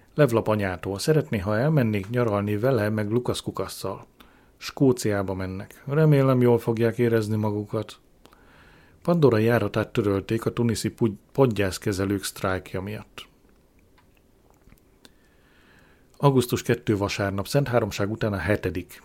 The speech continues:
és megint még mindig számoljuk. A podgyászkezelők még mindig sztrájkolnak, és Pandora apjának American Express kártyáját ellopta egy koldus. Pandora elmondta, hogy a mamáját megharapta egy teve,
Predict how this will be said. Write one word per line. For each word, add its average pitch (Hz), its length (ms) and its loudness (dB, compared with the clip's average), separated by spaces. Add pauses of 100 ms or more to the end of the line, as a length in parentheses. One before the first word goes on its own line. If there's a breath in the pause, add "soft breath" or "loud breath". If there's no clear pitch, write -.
és 131 360 0
megint 110 400 -6
még 120 140 -2
mindig 104 360 -2
számoljuk. 90 640 -10 (1600 loud breath)
A 131 140 0
podgyászkezelők 139 720 4
még 139 120 0
mindig 143 260 2
sztrájkolnak, 156 720 0
és 123 200 0
Pandora 135 420 4
apjának 123 460 0 (240)
American 127 380 4
Express 110 340 -4
kártyáját 113 580 0
ellopta 107 520 2
egy 95 160 -2
koldus. 98 600 -2 (2250 soft breath)
Pandora 123 380 4
elmondta, 117 580 4
hogy 139 200 2
a 120 60 6
mamáját 107 520 0
megharapta 110 580 -2
egy 98 160 -2
teve, 98 600 -4